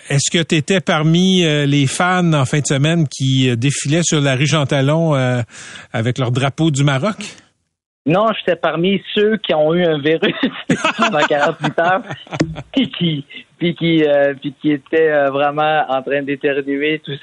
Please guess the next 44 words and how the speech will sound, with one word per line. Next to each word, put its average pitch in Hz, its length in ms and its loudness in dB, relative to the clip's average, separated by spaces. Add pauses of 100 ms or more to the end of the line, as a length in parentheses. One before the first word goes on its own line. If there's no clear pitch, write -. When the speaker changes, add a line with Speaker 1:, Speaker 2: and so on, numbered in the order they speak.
Speaker 2:
et 139 240 2
je - 40 -8
te 135 80 0
dirais 120 240 0
pas 131 140 0
le 123 120 0
reste. 135 140 -2 (320)
Speaker 1:
Ouais. 170 160 -10
Speaker 2:
Alors, 123 420 2
euh, 123 220 2
voilà. 131 320 0
Mais 156 140 0
aujourd'hui, 170 500 0
j'ai 180 100 0
fêté 180 380 -2
avec 160 240 -2
des, 143 380 0 (340)
j'ai, 131 260 0
en 127 60 -2
fait, 139 160 -2
on 135 80 0
a 139 40 0
regardé 147 240 0
le 156 60 -4
match 175 260 -2
avec, 143 300 -4
euh, 131 120 0 (300)
j'aurais 165 180 -2
dû 156 60 -14
pas 247 120 0
faire 160 240 -2
ça, 180 60 0
j'ai 160 80 0
amené 165 200 -2
Eddie 160 140 -2
King 190 220 -2
avec 139 160 -2
moi. 170 260 -2 (380)
Il 139 100 0
est 147 40 -6
ici 143 220 -6
dans 165 100 2
la 151 120 2
maison. 147 420 2